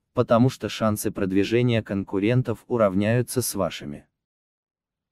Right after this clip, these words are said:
Лучше всего день подходит для того, чтобы мечтать и планировать. Устройте коллективу стратегическую сессию,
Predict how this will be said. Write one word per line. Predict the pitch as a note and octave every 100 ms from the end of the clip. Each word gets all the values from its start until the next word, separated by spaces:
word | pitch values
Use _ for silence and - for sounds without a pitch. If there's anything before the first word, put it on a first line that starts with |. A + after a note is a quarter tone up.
| _
Лучше | B2+ C#3 F3 - D3+
всего | - C3+ A#2+ C3
день | B2+ E3+ D3
подходит | C3 - D#3 C#3+ B2
для | G#2+ A2+
того, | A2+ G#2+ A2+ D3
чтобы | - A#2 G#2+
мечтать | F#2+ F#2 - B2+ G#2+ C3+
и |
планировать. | - A2+ G#2 F#2 E2+ D#2 - - _ _ _ _ _ _ _ _ _ _ _ _ _
Устройте | C3 C#3 - F#3 G#3 F#3
коллективу | E3 D3 D3 - G3 G#3
стратегическую | F#3+ - C3+ - A2+ B2+ - B2+ - A2+
сессию, | G2+ - A#2 - F2+ E2+